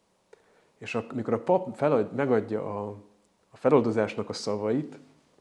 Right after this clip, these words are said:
akkor ha-, hallod azokat a szavakat, hogy, ö, hogy, hogy az Úr visszafogad,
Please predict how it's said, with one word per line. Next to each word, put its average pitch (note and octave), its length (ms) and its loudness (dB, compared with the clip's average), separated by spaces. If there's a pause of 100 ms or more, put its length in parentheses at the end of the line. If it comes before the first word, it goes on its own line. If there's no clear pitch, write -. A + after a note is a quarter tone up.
(840)
akkor A2+ 260 -6
ha-, A#2+ 180 -6
hallod B2+ 380 2
azokat A2+ 360 0
a G#2+ 40 -4
szavakat, A2 560 -4
hogy, G#2+ 280 -6
ö, G#2+ 240 -6 (800)
hogy, G#2 280 -8
hogy A2 180 -4
az A2+ 120 -4
Úr B2+ 200 -2
visszafogad, G#2+ 840 -10